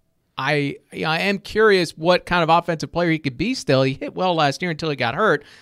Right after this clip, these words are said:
My fear with Lagares is always that he is going to get hurt at some point. That's just what we've seen too much of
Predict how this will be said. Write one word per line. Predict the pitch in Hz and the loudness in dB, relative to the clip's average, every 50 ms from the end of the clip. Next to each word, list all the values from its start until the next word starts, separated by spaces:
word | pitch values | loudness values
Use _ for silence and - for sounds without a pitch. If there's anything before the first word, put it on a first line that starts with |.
| _ _ | _ _
My | - 160 | -4 -2
fear | - - 262 208 | 2 6 6 6
with | 180 160 139 | 6 6 8
Lagares | 208 262 285 196 165 156 - | 8 10 10 10 8 6 2
is | 143 139 | 2 2
always | 143 139 135 135 131 127 - | 4 4 6 4 2 0 -2
that | - 131 127 123 123 120 - _ _ _ _ _ - | -2 0 2 2 0 -2 -4 _ _ _ _ _ -6
he | 131 143 214 | 0 2 4
is | 285 240 147 | 4 2 2
going | 131 147 139 135 135 127 | 2 2 2 2 2 -2
to | 127 | -2
get | 123 127 120 113 | 0 0 -2 0
hurt | - 143 131 127 | 0 -2 0 0
at | 123 117 - | -2 -4 -4
some | - 123 117 113 | -6 -6 -6 -4
point. | - 123 120 120 120 | -4 -4 -2 -2 -2
That's | 135 135 - | -2 -4 -4
just | - 131 - - | -6 -10 -8 -8
what | 127 127 | -8 -8
we've | 123 117 | -8 -10
seen | - - 151 139 120 | -10 -10 -10 -10 -8
too | - - 127 | -8 -10 -8
much | 127 147 156 - | -8 -8 -8 -6
of | 123 113 107 104 | -6 -6 -6 -8